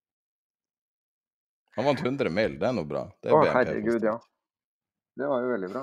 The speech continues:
Speaker 1: Han kan kjøpe
Speaker 2: Jeg
Speaker 1: seg, kjøpe boligen til Kygo eller noe sånt.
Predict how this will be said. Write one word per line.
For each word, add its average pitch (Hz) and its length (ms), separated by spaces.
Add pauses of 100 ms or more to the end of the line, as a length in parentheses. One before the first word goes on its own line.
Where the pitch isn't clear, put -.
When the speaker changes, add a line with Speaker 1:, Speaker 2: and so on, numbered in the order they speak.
(120)
Speaker 1:
Han - 100
kan 107 160
kjøpe 123 300
Speaker 2:
Jeg 101 80
Speaker 1:
seg, 82 260
kjøpe 95 240
boligen 87 380
til 80 100
Kygo 82 360
eller 65 120
noe - 120
sånt. - 200